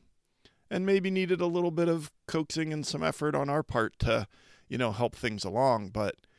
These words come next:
it w-, the first problem was not the real problem. So those are three examples of what I'm talking about. And so what are some obstacles to being able to actually discover? Now, again, I'm not saying this happens all the time. I don't want you to think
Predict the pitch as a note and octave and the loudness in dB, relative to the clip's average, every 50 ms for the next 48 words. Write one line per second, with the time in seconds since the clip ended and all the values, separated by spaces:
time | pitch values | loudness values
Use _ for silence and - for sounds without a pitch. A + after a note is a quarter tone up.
0 | _ _ _ _ _ _ _ - - - F2 G#2 - _ - - G2+ - B2+ C3 | _ _ _ _ _ _ _ -6 -4 -4 -4 -6 -8 _ -6 -6 -2 2 2 2
1 | B2 - - - B2 A2+ A2 A#2 A#2 G#2+ G#2+ G#2 G2 - A2 G2 - - F2+ F2+ | 2 2 2 2 2 2 2 0 -2 -6 -6 -6 -8 -6 -8 -8 -6 -8 -8 -6
2 | G2+ F#2+ F#2 - - - - - - - - G#2 - - B2 A#2+ C3+ E3+ G#3 F#3+ | -6 -6 -8 -8 -10 -10 -10 -10 -10 -10 -8 -6 -4 -2 2 4 4 4 4 4
3 | D3+ C3 A#2 - - - D3 D#3 D3 C3+ A#2 G#2+ B2 A#2 A2+ A2 G#2 - - E2 | 0 -2 -4 -4 -4 -2 0 0 0 0 -2 -2 -4 -4 -4 -4 -6 -6 -8 -8
4 | D#2+ E2+ - - - - - _ _ _ _ _ _ _ _ _ - A#2 G#2+ A2+ | -6 -6 -8 -10 -12 -14 -14 _ _ _ _ _ _ _ _ _ -6 -4 -2 0
5 | A#2 A2+ A2 G#2 G2+ - A2 G2+ G2 F#2+ - - D#2 C2+ C#2 - - - - _ | 0 -2 -2 -4 -6 -4 -2 -2 -2 -4 -6 -14 -16 -12 -12 -10 -12 -12 -14 _
6 | _ _ _ _ _ _ _ _ _ _ _ _ _ _ _ _ - C3 C3+ B2+ | _ _ _ _ _ _ _ _ _ _ _ _ _ _ _ _ -8 -6 -4 0
7 | - D3+ D3 D3 D#3 G#3 A#3+ G#3+ - - E3 D3 - - A#2+ C3 C#3 B2+ - - | 2 4 4 4 4 4 2 2 0 0 -2 -4 -2 2 4 4 4 2 0 -8
8 | B2 - - G#2 G#2 G#2 G2 A2 A2+ - - - - - _ _ _ _ - - | -8 -6 -4 -2 -2 -2 -2 -2 -2 -2 -4 -4 -6 -10 _ _ _ _ -10 -6
9 | - C3 B2+ A#2+ A#2+ A#2 A2 A2 A2 G#2 _ _ _ _ _ _ _ _ _ - | -4 -2 0 2 2 2 0 0 -2 -6 _ _ _ _ _ _ _ _ _ -4
10 | B2 C3 C3 B2+ A2 A2+ C3 C3 A#2 A#2+ A#2 - - - - A2 A2+ - - - | -2 -2 -2 -2 -2 -2 -2 -2 -2 -4 -6 -6 -6 -4 -4 -4 -4 -4 -6 -6
11 | B2+ A#2 A#2 G2+ G#2 G2+ - - - - D#3 F3+ D3 A#2 G2+ G#2+ B2+ D#3+ E3 - | -6 -4 -4 -4 -4 -4 -4 -4 0 2 2 2 2 0 -2 -2 -2 -4 -4 -8
12 | _ _ _ _ _ _ _ _ _ _ _ _ _ _ - - A2 A#2 B2 C3 | _ _ _ _ _ _ _ _ _ _ _ _ _ _ -6 -4 -2 -2 0 0
13 | G3 F3 - A#2+ B2 D3 F#3+ - - - A#3 A#3 G#3+ G3+ E3+ - - D#3+ - - | 0 0 0 0 -2 -2 -2 -2 -2 -4 -4 -4 -4 -4 -2 0 0 0 0 0
14 | B2+ B2 G#2 A#2+ B2 C#3+ C#3 - - - - F2+ C#2+ D#2 G2 A#2+ C#3+ E3 E3+ D#3+ | -4 -2 2 4 4 4 4 2 -2 -6 -6 -6 -4 -4 -2 -2 0 0 -2 -2
15 | D3 - - - A#2+ D#3+ D#3 - - A#2+ A2+ A2 A2+ - - - | -4 -4 -6 -6 -6 -6 -8 -6 -4 -4 -2 -4 -4 -10 -14 -18